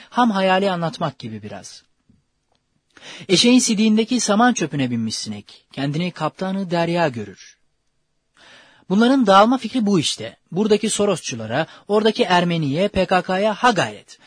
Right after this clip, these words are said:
Kıbrıs'taki Rumlara dağıldı dağılacaklar dolduruşuyla ha gayret. Süryani gibi, Pontus gibi tezleri de raporlara koyuyorlar.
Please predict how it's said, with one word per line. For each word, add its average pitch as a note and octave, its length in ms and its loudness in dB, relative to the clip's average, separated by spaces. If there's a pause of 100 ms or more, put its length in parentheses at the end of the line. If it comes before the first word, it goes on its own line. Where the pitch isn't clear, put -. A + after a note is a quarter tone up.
(120)
Kıbrıs'taki F3+ 480 -2
Rumlara E3+ 400 -2 (220)
dağıldı G3+ 380 4
dağılacaklar G3 720 2
dolduruşuyla D#3+ 720 -4
ha A3 100 8
gayret. C3 420 0 (220)
Süryani F#3+ 460 2
gibi, D3 180 -2
Pontus A3 480 -4
gibi D#3+ 260 0 (280)
tezleri F#3+ 420 2
de A#3 140 0
raporlara G#3 540 4
koyuyorlar. G2 680 -16